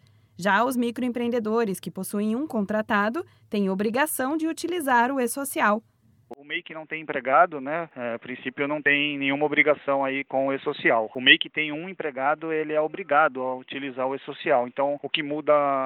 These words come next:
Speaker 2: é que agora ele vai prestar as informações, né, relativas ao trabalhador dele, né, todas as movimentações trabalhistas, eventos, né, que eles chamam trabalhistas,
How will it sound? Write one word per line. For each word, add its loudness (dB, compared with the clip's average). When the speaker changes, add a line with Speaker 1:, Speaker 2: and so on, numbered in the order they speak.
Speaker 2:
é -4
que 0
agora 4
ele -2
vai 4
prestar 0
as -10
informações, -2
né, 0
relativas -2
ao 2
trabalhador 0
dele, 4
né, -2
todas -4
as -10
movimentações -10
trabalhistas, -2
eventos, 0
né, -8
que -10
eles -14
chamam -6
trabalhistas, 0